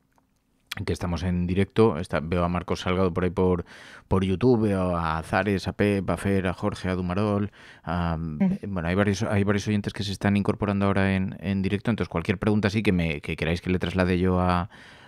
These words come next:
Speaker 1: a Virginia, pues me lo, me lo decís. ¿Cómo quieres que te presente, Virginia?
Speaker 2: Mm,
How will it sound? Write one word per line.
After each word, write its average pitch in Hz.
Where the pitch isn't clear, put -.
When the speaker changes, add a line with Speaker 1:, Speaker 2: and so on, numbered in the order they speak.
Speaker 1:
a 90
Virginia, 95
pues 101
me 80
lo, 73
me 73
lo 78
decís. 92
¿Cómo 123
quieres 131
que -
te 131
presente, 90
Virginia? 113
Speaker 2:
Mm, 208